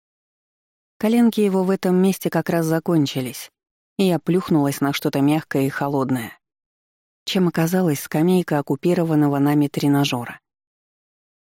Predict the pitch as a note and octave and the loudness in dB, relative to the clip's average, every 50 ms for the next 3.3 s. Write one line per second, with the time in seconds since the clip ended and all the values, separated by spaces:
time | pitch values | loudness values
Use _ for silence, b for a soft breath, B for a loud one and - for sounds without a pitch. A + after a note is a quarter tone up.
0 | _ _ _ E3 - - D#3 D#3+ E3+ E3+ - - D3+ C3+ - - C#3 C3 C3+ C3 | _ _ _ -6 -2 0 0 2 2 0 0 -2 -4 -4 -4 -4 -2 -2 -2 -2
1 | - - D3 C#3+ C#3 D3 C#3 D3 C#3+ C#3+ C#3+ C#3+ C#3 - - - - F3+ F3 E3 | -2 -2 -2 -2 -2 -2 0 0 2 2 2 0 -2 -4 -8 -2 0 2 2 4
2 | C#3 C3 C3 C3+ C#3 D3 C#3+ D3+ C#3+ C3 B2+ - - C#3+ C#3 - _ - - B2+ | 2 2 2 2 0 0 0 -2 -2 -4 -4 -6 -6 -6 -6 -6 _ -6 -6 -6
3 | B2 - - - - | -6 -6 -8 -10 -14